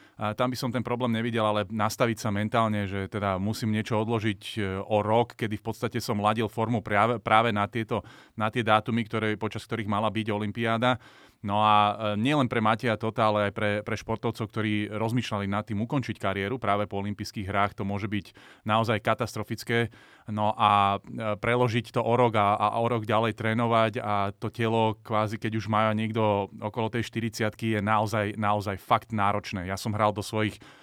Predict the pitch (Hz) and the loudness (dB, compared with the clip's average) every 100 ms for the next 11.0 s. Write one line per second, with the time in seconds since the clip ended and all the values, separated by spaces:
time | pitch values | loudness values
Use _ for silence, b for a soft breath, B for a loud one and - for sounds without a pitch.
0 | B - 120 120 113 117 107 107 131 110 | B -4 -2 0 0 0 0 -2 -2 0
1 | 107 107 117 113 113 107 101 92 - B | 2 0 2 4 4 2 2 0 -2 B
2 | B B B - 98 95 - 110 104 95 | B B B -8 -4 -4 -2 0 0 -2
3 | 95 117 113 113 107 117 113 107 131 117 | -6 -12 -10 0 0 2 -4 -4 -2 0
4 | 117 98 113 123 117 120 120 117 127 123 | 0 0 0 2 2 2 2 0 -2 0
5 | 120 107 101 104 110 - 110 101 104 - | 2 2 2 0 -2 -2 -4 -4 -6 -6
6 | 101 107 107 - 98 - 107 98 95 104 | -2 0 0 -2 -10 -10 -6 -6 -6 -8
7 | 98 104 104 104 101 101 104 98 95 104 | -4 0 0 -2 -4 -4 -2 -2 -4 -6
8 | - 104 95 98 98 101 95 98 101 101 | -6 -6 -4 -2 -2 0 -2 -2 -2 -4
9 | - 98 98 - 98 95 101 92 95 98 | -8 -6 -6 -4 -6 -4 -6 -6 -6 -4
10 | 95 95 98 95 107 95 92 98 98 | -4 -6 -6 -6 -4 -2 -2 -2 -4